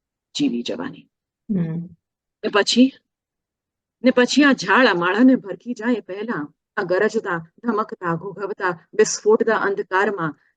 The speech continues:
Speaker 1: લીલેરા જંગલ ભરીને ફફડતા શ્વાસમાં, દૂરથી આવતા તણખાઓથી બચતા, અસ્તવ્યસ્ત ટોળાઓમાં અથડાતા, ભટકતા, અંધારામાં જ મીચીને આંખ આમ તેમ ઉડવાની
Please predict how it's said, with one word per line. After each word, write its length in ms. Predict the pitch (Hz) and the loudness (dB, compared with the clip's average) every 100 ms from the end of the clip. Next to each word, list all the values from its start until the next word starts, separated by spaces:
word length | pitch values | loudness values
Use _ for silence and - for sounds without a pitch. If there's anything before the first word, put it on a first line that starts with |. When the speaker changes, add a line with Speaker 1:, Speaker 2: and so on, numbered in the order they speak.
| 175 | -20
Speaker 1:
લીલેરા 420 | 196 196 226 208 | -12 -4 -2 -2
જંગલ 440 | 170 170 180 208 | -2 -4 -2 -2
ભરીને 340 | 165 180 202 165 | 0 0 0 -4
ફફડતા 560 | 165 156 - - 160 | -12 -18 -20 -8 -6
શ્વાસમાં, 640 | 139 - 147 165 190 147 139 _ _ | -6 -2 -2 0 -2 -4 -6 _ _
દૂરથી 380 | 156 185 196 190 | -16 -16 -16 -4
આવતા 280 | 165 170 190 | -2 -2 -4
તણખાઓથી 640 | 170 143 143 170 180 196 | -2 -4 0 0 0 -2
બચતા, 560 | - 143 - 202 160 - _ _ | -14 -12 -6 -2 -2 -4 _ _
અસ્તવ્યસ્ત 560 | 226 - 151 175 185 170 | -4 -2 0 0 0 -6
ટોળાઓમાં 680 | - 170 165 196 190 151 | 2 4 4 2 -2 -4
અથડાતા, 500 | - - 170 185 185 | -6 -8 -4 -4 -4
ભટકતા, 680 | 151 131 175 196 196 170 143 _ _ 190 | -10 -10 -8 -8 -6 -8 -10 _ _ -8
અંધારામાં 540 | 196 214 220 240 277 | -4 -2 -2 0 -2
જ 40 | - | -4
મીચીને 300 | 220 - 233 | -14 -14 -14
આંખ 400 | - 190 185 - _ _ _ _ _ _ _ _ _ | -10 -10 -10 -14 _ _ _ _ _ _ _ _ _
આમ 260 | 147 165 156 | -4 -4 -6
તેમ 340 | _ 156 160 | _ -8 -8
ઉડવાની 640 | 147 _ - 143 151 147 | -10 _ -20 -20 -18 -18